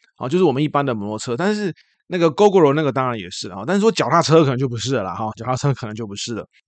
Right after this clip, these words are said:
又譬如说是 electric vehicle，electric vehicle，电动车，通常就简称叫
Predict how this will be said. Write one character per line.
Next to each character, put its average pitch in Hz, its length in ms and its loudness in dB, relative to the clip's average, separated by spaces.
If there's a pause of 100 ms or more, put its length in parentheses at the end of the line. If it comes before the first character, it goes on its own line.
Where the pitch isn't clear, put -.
(100)
又 185 260 4
譬 180 160 -2
如 135 140 0
说 143 320 -2
是 139 440 0
electric 147 600 0
vehicle，electric 131 1600 -4
vehicle， 123 460 -4 (380)
电 127 320 2
动 104 320 -2
车， 113 400 -8 (100)
通 185 160 -4
常 147 160 -4
就 156 80 -2
简 101 180 -8
称 127 140 -10
叫 139 80 -4